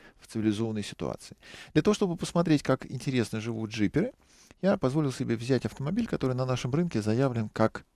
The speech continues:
внедорожник. Это Сангьонг Рекстон. Причем я, когда вел переписку по поводу этого автомобиля для активного тест-драйва, я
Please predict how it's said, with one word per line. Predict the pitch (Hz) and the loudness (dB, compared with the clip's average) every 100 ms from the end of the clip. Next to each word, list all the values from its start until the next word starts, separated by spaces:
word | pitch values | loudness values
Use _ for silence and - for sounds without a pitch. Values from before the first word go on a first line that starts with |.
| _ | _
внедорожник. | 98 95 107 107 95 50 - - - - - - - - _ | -8 -4 2 6 6 4 -4 -12 -14 -20 -20 -20 -20 -20 _
Это | 196 - 196 190 - - | 0 4 6 6 6 -2
Сангьонг | - - 208 214 151 123 151 160 - - | 0 6 6 6 0 0 0 -2 -4 -2
Рекстон. | 120 110 90 - - - - - - _ _ _ - - - | 2 4 4 2 -6 -8 -10 -10 -20 _ _ _ -20 -10 -6
Причем | 143 185 - | 4 4 4
я, | 127 156 | 4 4
когда | 160 147 143 135 123 - _ | 4 4 6 6 2 -14 _
вел | 117 107 120 117 143 | -20 -18 -10 2 2
переписку | - 139 139 120 - | 4 0 0 -4 -2
по | 120 | 0
поводу | 123 110 | 2 2
этого | 107 113 | 2 0
автомобиля | - 123 123 117 98 | 0 -2 2 2 4
для | 107 104 | 6 6
активного | - 120 123 | 4 -2 -2
тест-драйва, | 127 151 180 302 262 | -2 -2 0 0 0
я | 165 | -2